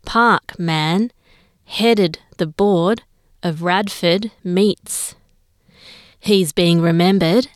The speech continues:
as a passionate and accomplished leader who will be dearly missed. The four other people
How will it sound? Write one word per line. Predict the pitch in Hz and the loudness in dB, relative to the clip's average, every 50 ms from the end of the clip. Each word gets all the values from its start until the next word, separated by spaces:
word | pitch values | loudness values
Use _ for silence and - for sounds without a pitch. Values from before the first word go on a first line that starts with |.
| _ - | _ -2
as | 196 190 196 202 196 190 - - - | 0 2 2 0 0 -4 -6 -6 -6
a | 185 | -4
passionate | - - - 208 214 233 - - 277 262 269 285 277 - - _ _ _ _ _ - | -4 -4 -4 -4 -4 -4 -4 -4 -4 -2 -4 -4 -4 -8 -10 _ _ _ _ _ -2
and | 208 214 220 214 220 220 - - _ _ _ - | 0 2 2 2 0 0 -4 -8 _ _ _ -8
accomplished | 196 185 - - - 254 269 254 - - 156 151 - - - - - - - | -8 -6 -4 -4 -2 -2 -2 -2 -4 -4 -4 -2 -4 -4 -6 -10 -14 -12 -10
leader | 160 160 156 156 151 170 180 226 262 - _ _ - - _ _ _ _ _ _ | -6 -4 -4 -4 -2 -2 -2 -4 -4 -8 _ _ -20 -20 _ _ _ _ _ _
who | - 208 196 202 | 0 4 4 4
will | 202 202 190 180 | 4 4 2 2
be | - 185 170 185 220 247 - _ _ _ _ - - | 0 0 0 0 0 -2 -4 _ _ _ _ -10 -4
dearly | - 226 226 190 160 156 156 175 226 240 - - | 0 0 2 2 2 0 -2 -2 -4 -4 -6 -2
missed. | 208 185 160 151 147 - - - - - - - _ _ _ _ _ _ _ _ - - - - - - - - - - _ _ _ _ _ - | -2 0 0 -2 -4 -8 -10 -10 -12 -14 -16 -16 _ _ _ _ _ _ _ _ -20 -20 -20 -20 -20 -20 -20 -20 -20 -20 _ _ _ _ _ -2
The | 202 196 | 0 0
four | - - - 208 208 214 214 214 - - | 0 -2 0 2 4 4 4 2 0 0
other | 220 233 240 254 220 | 0 0 0 0 -2
people | - - 180 165 - - - 165 190 233 254 - | -2 -2 -4 -4 -6 -6 -4 -4 -4 -4 -6 -10